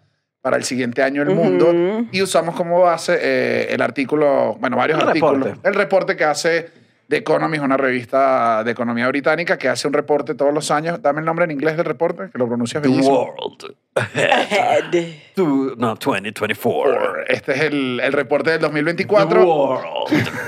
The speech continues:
Speaker 3: Ahead.
Speaker 1: <laughs> Y ellos intentan
Speaker 3: Twenty twenty-four.
Speaker 1: <laughs> intentan de alguna manera dar sus pronósticos económicos. Diría que son como unos, los horóscopos de los economistas, siempre
Speaker 3: Sí.
Speaker 1: los decimos, pero honestamente siempre pegan muchas cosas.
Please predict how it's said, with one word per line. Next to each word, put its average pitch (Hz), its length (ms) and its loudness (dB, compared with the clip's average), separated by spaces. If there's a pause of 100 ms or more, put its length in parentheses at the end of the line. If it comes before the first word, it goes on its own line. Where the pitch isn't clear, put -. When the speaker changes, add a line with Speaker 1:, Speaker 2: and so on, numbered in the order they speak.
(440)
Speaker 3:
Ahead. 143 600 -2 (160)
Speaker 1:
<laughs> 175 80 -10
Y 185 140 0
ellos 190 240 0
intentan 196 420 2
Speaker 3:
Twenty 170 320 2
twenty-four. 247 840 0 (380)
Speaker 1:
<laughs> - 400 -8
intentan 190 480 -2
de 202 60 0
alguna 190 300 0
manera 190 360 4
dar 180 140 2
sus 190 160 -2
pronósticos 190 720 0
económicos. 202 640 0
Diría 196 260 0
que 214 100 -4
son 196 160 0
como 202 220 -2
unos, 190 360 2
los 165 140 2
horóscopos 165 460 0
de 165 60 4
los 147 160 0
economistas, 156 560 -2
siempre 165 220 0
Speaker 3:
Sí. - 20 4
Speaker 1:
los 175 100 4
decimos, 214 360 -2
pero - 160 2
honestamente 185 680 -2 (580)
siempre 170 360 0
pegan 180 260 2
muchas 180 280 -4
cosas. 208 360 2